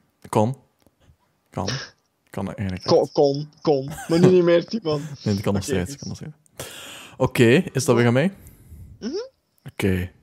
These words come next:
Speaker 1: top. Ehm, er komt een nieuwe Ubisoft Forward aan. Dat is eigenlijk, ehm,
Speaker 2: Was niet de eerste?
Speaker 1: Zit, zit er een beest op mij?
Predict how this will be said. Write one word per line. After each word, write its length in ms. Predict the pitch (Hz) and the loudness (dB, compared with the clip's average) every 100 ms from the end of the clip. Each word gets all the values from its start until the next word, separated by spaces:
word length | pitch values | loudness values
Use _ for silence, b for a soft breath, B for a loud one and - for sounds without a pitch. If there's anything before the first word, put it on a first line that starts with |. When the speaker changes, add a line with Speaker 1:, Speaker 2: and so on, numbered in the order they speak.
| _ | _
Speaker 1:
top. 320 | 92 - - b b b b b b b b | -10 -8 -10 b b b b b b b b
Ehm, 400 | - 113 117 113 117 | 4 8 8 8 6
er 100 | 127 | 4
komt 220 | 185 160 | 4 4
een 60 | 156 | 4
nieuwe 220 | 139 127 | 4 4
Ubisoft 760 | 127 123 - 113 - - - | 2 0 2 0 0 -10 -12
Forward 540 | - - 117 104 101 104 | -12 -2 0 2 0 -2
aan. 360 | 98 98 95 - b b b b | 0 0 -2 -8 b b b b
Dat 140 | - 107 | -4 2
is 40 | |
eigenlijk, 260 | 110 107 - | 2 0 0
ehm, 380 | 110 107 104 98 - _ _ _ _ _ _ | 4 4 4 0 -8 _ _ _ _ _ _
Speaker 2:
Was 180 | - - | -20 -14
niet 100 | 240 | -12
de 80 | 165 | -12
eerste? 460 | - - - 339 359 _ _ _ _ _ _ _ _ _ _ _ | -14 -14 -12 -14 -16 _ _ _ _ _ _ _ _ _ _ _
Speaker 1:
Zit, 200 | - - - | -20 -20 -20
zit 180 | - - | -18 -12
er 60 | |
een 80 | 98 | -12
beest 200 | 117 165 | -10 -12
op 80 | - | -12
mij? 140 | 320 | -14